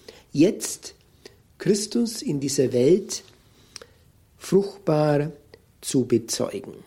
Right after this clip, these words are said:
Deswegen haben auch die Apostel manchmal noch ergänzend, nachdem bereits die Wassertaufe stattgefunden haben, es wird uns in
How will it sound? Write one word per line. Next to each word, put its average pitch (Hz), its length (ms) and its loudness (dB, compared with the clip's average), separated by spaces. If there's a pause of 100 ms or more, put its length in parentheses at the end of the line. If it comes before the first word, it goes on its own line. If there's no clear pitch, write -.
(2750)
Deswegen 226 640 4 (920)
haben 160 280 -2
auch 151 140 -4
die 165 140 2
Apostel 135 720 0 (1400)
manchmal 151 440 2
noch 139 220 0
ergänzend, 151 960 2
nachdem 165 520 0
bereits 156 560 2 (340)
die 127 140 0
Wassertaufe 151 680 0
stattgefunden 147 800 -4
haben, 170 380 0 (360)
es - 120 -12
wird 123 140 -2
uns 123 200 -2
in 117 240 -4